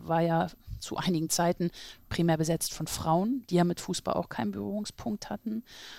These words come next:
Und es haben die Universitäten, übrigens in Bremen war es ja auch so, ich war da Lehrbeauftragte, äh, Fußball für Frauen anzubieten, dass also Lehrerinnen auch F-, Kontakt zur Sportart Fußball haben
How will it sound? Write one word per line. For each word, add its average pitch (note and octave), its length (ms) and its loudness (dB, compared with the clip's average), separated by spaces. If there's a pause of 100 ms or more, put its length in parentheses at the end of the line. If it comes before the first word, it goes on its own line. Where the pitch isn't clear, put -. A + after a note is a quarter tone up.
(260)
Und E3 200 2
es E3 120 2
haben E3+ 160 4
die - 80 2
Universitäten, E3 840 4
übrigens E3 380 0
in - 260 -4
Bremen E3+ 260 4
war E3 100 6
es - 100 4
ja - 80 6
auch - 100 6
so, - 100 0
ich E3 120 0
war E3 120 4
da D#3 100 6
Lehrbeauftragte, F#3 1080 2 (320)
äh, E3+ 200 4
Fußball F3+ 440 2
für - 160 2
Frauen F#3+ 360 4
anzubieten, G3 520 -2
dass E3 160 -2
also D#3+ 180 0
Lehrerinnen F3 840 2
auch E3+ 220 -2
F-, - 240 -14
Kontakt - 400 -8
zur F3+ 160 -2
Sportart - 460 0
Fußball - 480 -2
haben G3 320 0